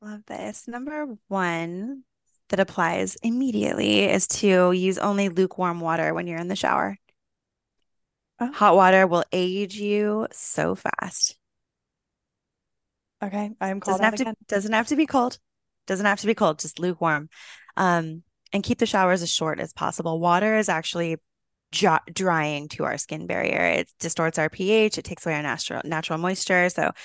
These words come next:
Speaker 1: sh-, short and not hot, um, if you, <laughs> if you can, with your showers. Um, diet, let's see here.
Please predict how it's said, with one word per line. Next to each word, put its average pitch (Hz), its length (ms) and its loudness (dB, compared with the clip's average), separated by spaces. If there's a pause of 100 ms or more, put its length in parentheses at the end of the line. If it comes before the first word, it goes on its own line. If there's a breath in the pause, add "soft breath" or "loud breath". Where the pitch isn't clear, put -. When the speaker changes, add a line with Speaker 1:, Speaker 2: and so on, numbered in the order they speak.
(300 loud breath)
Speaker 1:
sh-, - 240 0
short 240 420 4
and 196 160 2
not 170 220 0
hot, - 480 -4
um, 143 280 0
if 175 160 0
you, 202 80 2
<laughs> - 200 -4
if 165 120 -4
you 160 80 -6
can, - 280 -6
with 175 120 -6
your 175 120 -2
showers. - 500 0 (480 loud breath)
Um, 170 480 0 (560)
diet, 202 840 4
let's 202 200 -2
see 170 180 -6
here. 180 360 -4